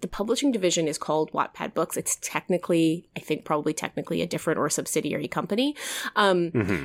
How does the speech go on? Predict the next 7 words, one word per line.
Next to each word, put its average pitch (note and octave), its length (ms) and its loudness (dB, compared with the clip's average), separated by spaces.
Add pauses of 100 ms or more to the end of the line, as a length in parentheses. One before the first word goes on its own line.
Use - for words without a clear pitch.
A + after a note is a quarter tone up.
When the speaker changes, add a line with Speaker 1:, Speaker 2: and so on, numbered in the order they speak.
(520)
Speaker 1:
and C4 200 4
yeah, B3+ 320 4
the B3 120 0
problem D4 520 2
really F#3+ 380 4
is F3 680 2
that, E3+ 540 2